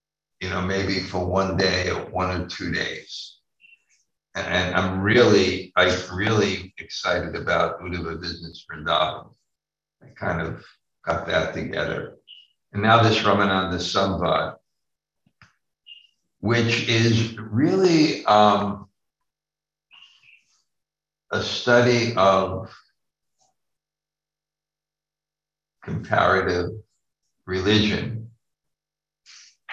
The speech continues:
because it's called Ramananda Samvad discussion. I remember many, many years ago, I was lecturing on this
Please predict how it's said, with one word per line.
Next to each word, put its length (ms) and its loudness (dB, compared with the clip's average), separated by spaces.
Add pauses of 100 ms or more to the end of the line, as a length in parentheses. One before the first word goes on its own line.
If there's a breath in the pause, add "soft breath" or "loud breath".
(140)
because 880 0 (140)
it's 180 0
called 340 6
Ramananda 440 4
Samvad 840 2 (600)
discussion. 640 -2
I 100 0
remember 380 0
many, 360 -2
many 280 0
years 500 0
ago, 380 -4 (840)
I 120 0
was 260 0
lecturing 540 0
on 240 0
this 640 -4